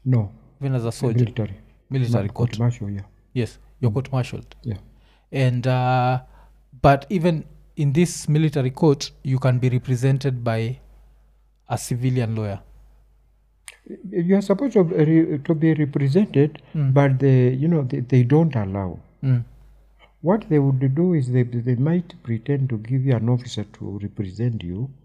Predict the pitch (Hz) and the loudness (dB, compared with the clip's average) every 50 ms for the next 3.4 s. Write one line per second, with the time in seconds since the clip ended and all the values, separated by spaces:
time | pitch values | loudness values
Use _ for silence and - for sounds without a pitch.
0 | - 147 139 131 127 131 - - - - 180 139 117 113 110 110 113 107 113 110 | -6 -2 -2 -2 -2 -2 -6 -20 -20 -16 -10 -8 -4 -4 -2 -2 -2 -2 -4 -6
1 | - - 151 139 127 127 131 135 127 117 123 - 113 - 113 110 104 101 107 107 | -6 -6 -6 -4 -2 0 0 0 0 -2 -2 -6 -8 -6 -6 -6 -6 -4 -6 -8
2 | 104 - 135 135 131 120 123 - 107 104 92 - - 104 98 98 117 127 131 113 | -6 -2 0 0 0 0 -2 -6 -8 -8 -8 -6 -8 -6 -4 -2 -2 0 0 -2
3 | 95 92 95 104 123 127 - | -2 -6 -8 -8 -8 -8 -10